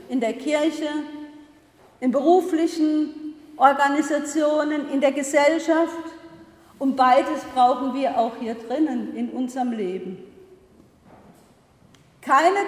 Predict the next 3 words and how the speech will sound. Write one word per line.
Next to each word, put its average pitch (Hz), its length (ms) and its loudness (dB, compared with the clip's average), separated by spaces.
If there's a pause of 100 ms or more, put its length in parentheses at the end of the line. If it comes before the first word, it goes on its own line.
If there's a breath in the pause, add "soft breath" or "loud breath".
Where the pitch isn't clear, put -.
Tradition 311 1040 0
ohne 311 320 0
Innovation. 240 1200 0